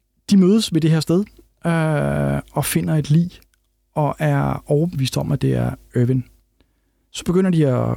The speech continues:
at, at fuldstændig, de, altså, der står beskrevet, at han er muskuløs og stærk og, og så videre, så videre. Han har brækket en ankel, og man kan se, at han har været i live, fordi han har lagt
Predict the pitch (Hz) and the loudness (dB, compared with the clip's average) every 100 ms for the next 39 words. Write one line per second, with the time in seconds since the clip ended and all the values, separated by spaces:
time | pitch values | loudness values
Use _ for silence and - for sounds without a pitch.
0 | - 131 135 131 - - 190 143 139 - | -2 -2 -4 -8 -6 -2 -2 -2 -6 -6
1 | - 139 143 135 135 139 147 143 - 147 | -4 -2 -2 -2 -4 -4 -2 -2 -2 0
2 | 165 147 131 127 123 120 - 135 131 147 | 0 0 2 2 2 0 -2 -2 0 0
3 | - - 107 - 131 135 143 - 131 127 | -2 -6 -8 -4 -2 0 -2 -6 -6 -4
4 | 120 117 117 123 135 135 127 131 131 127 | -2 -2 -4 -2 0 0 0 0 2 0
5 | 127 107 127 139 123 120 123 - 139 131 | 0 -2 0 0 -2 -4 -6 -4 -2 0
6 | 127 127 131 123 - - 135 131 120 120 | 0 0 0 -2 -2 0 2 2 2 0
7 | 127 123 135 165 175 143 135 139 127 127 | -2 0 4 4 4 2 0 2 2 2
8 | 123 123 - | 0 -4 -8